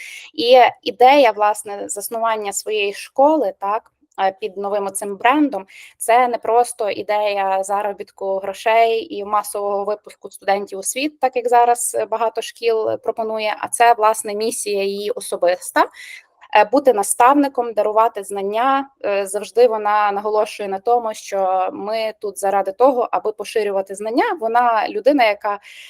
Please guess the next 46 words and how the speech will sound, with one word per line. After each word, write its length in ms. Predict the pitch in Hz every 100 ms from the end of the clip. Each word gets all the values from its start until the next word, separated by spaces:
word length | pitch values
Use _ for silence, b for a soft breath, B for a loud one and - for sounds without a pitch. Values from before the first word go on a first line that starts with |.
| B B -
е, 120 | 196
насправді 880 | 214 - 240 233 208 208 202 196 190 - -
дуже 500 | 196 247 214 214 202
цілеспрямовано 800 | - 208 208 - 214 214 208 202
вірить 340 | 220 208 196
в 80 | -
те, 140 | 214
що 240 | 208 - 214
вона 240 | 214 202
робить, 500 | 196 180 202 349 - 240
і 160 | 220
робить 260 | 226 226 208
вона 160 | 220 220
це 120 | 214
не 100 | 214
просто 320 | - 214 247
так, 260 | 254 480 -
тобто 200 | - 220
в 40 |
неї 280 | 233 254 247
особисто 500 | - - 202 196 -
є 140 | 196 214
така 220 | 202 196
місія. 420 | 196 190 202 185 - B B B B
А 100 | 202
загалом, 420 | 226 262 320 403
якщо 260 | 262 - 254
ми 100 | 247
говоримо 440 | 240 247 240 233 233
про 100 | 226
нашу 260 | 226 -
школу 540 | - - 240 226 214 208
і 200 | - 156
таку 260 | 220 -
якусь 320 | 214 226 214 -
більш 260 | 208 -
глобальну 380 | 240 294 381 294
місію, 300 | 254 - 208
це 200 | - 277
все 240 | - 254
ж 140 | 247 -
таки 200 | - 214
кінцева 460 | - 220 240 214
наша 300 | 208 208 -
мета, 420 | 208 214 294 311 302
це, 420 | - 214 214